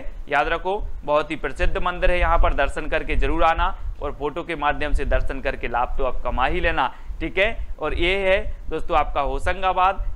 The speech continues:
जहाँ पर आपकी पचमढ़ी, और पचमढ़ी में है कौन सा मंदिर? चौरागढ़ मंदिर, ठीक है, इस प्रकार से आपको याद करना है। अब दोस्तों आपको बताना बगलामुखी मंदिर कहाँ है? बगलामुखी मंदिर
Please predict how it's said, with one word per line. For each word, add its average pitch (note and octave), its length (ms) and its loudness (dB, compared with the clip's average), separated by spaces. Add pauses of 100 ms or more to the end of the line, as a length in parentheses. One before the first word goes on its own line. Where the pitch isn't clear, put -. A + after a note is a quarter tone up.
जहाँ D3+ 320 2
पर D#3+ 200 0
आपकी D3 340 -2 (100)
पचमढ़ी, D3+ 560 -2 (160)
और C#3 220 -4
पचमढ़ी E3+ 400 -2
में E3 100 -4
है D3 160 2
कौन D3 200 0
सा D#3+ 120 -2
मंदिर? D3+ 440 0 (320)
चौरागढ़ C3+ 500 0
मंदिर, A#2 340 -6 (120)
ठीक C#3 200 0
है, G#3 240 0
इस C#3+ 120 0
प्रकार C3+ 320 0
से C#3 120 -6
आपको B2 240 -4
याद C3 220 0
करना E3 240 0
है। F#3 200 0 (320)
अब G3+ 100 4
दोस्तों A3+ 280 -2
आपको G#3+ 240 -2
बताना G3+ 320 -2
बगलामुखी G3 760 0
मंदिर F#3 320 -2
कहाँ C#3+ 340 -2
है? A2+ 120 -6 (320)
बगलामुखी D#3 680 -2
मंदिर B2 340 -6